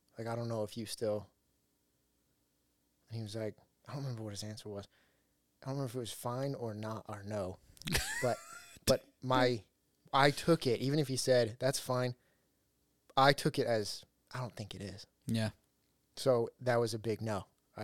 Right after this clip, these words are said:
Speaker 2: Hell
Speaker 1: was
Speaker 2: yeah.
Speaker 1: not gonna ask her to the dance. I got yelled at because people found out that I asked him first. And they were
Speaker 2: Mm-hmm.
Speaker 1: like, "He doesn't own her." And I was like, "But he's my friend."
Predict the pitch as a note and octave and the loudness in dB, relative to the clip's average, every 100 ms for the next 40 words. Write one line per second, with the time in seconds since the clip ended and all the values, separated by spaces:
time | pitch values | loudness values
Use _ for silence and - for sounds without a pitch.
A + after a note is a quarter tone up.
0 | G#2 - _ _ - - E3 D3+ C3 B2+ | -10 -14 _ _ -12 2 4 4 4 2
1 | B2+ A#2+ - A#2+ A2+ A2 A2+ G#2+ A2 A2+ | 2 0 -2 -4 -4 -6 -8 -8 -6 -8
2 | G#2 - _ _ _ _ _ _ _ _ | -8 -14 _ _ _ _ _ _ _ _
3 | - D3 E3+ B2 A#2 C#3 E3+ A#2+ F#2 G2 | 2 6 8 6 4 6 6 4 0 -6
4 | _ _ A#2 - A#2+ - - _ _ _ | _ _ -8 0 0 0 -8 _ _ _
5 | D#3 D3 C#3+ - B2+ A2 A#2+ B2 G2+ B2 | -2 0 0 2 0 2 2 2 0 -4
6 | G#2+ G#2 A#2 C3 - A2+ F#2+ - _ _ | -4 -2 -2 -2 -4 -6 -8 -10 _ _
7 | _ _ _ - C3 A#2 - - _ _ | _ _ _ -4 0 0 -2 -12 _ _
8 | _ A2+ B2+ B2+ A2+ G#2+ - D#3 C#3 A2+ | _ -2 2 2 2 -2 0 4 4 2
9 | G#2+ A2 A#2 A2 B2+ - _ _ - C3 | -4 -6 -4 -4 -6 -10 _ _ -8 -6
10 | B2 B2 - B2+ - C3+ B2+ C3 - C3 | -2 -2 0 -2 -2 -4 0 -2 0 -2
11 | B2+ | -4